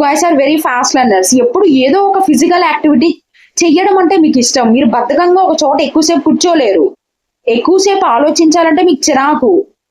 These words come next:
మీరు ప్రేమను మాటలతో చెప్పడానికి ఇష్టపడరు,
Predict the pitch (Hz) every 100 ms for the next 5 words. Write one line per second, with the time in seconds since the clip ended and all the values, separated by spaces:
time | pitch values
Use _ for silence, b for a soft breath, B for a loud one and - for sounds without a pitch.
0 | _ _ - 247 311 370 381 302 302 349
1 | 392 349 277 330 330 359 349 254 311 330
2 | 294 - 330 330 254 202